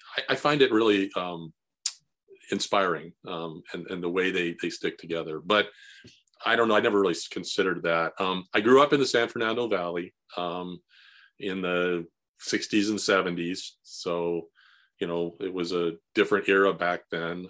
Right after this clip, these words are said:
Um, I s-, got involved in journalism in high school. Um, I was basically a frustrated athlete. I went to a very big high school, played a little bit of lower level basketball when I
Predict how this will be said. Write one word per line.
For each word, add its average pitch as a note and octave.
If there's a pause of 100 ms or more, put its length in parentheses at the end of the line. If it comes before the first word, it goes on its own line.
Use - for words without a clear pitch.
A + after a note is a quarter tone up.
(160)
Um, E2 (580)
I F#2+
s-, -
got A2+
involved G#2
in G2
journalism G2+
in G2
high A#2+
school. - (600)
Um, F#2 (720)
I G2+
was G#2
basically A2
a G2
frustrated G#2
athlete. F#2 (160)
I F2
went F#2+
to F#2
a E2+
very F#2+
big G2
high F2+
school, F#2
played F2+
a -
little F#2+
bit F#2
of E2+ (500)
lower F#2+
level F#2
basketball F2
when E2+
I D#2+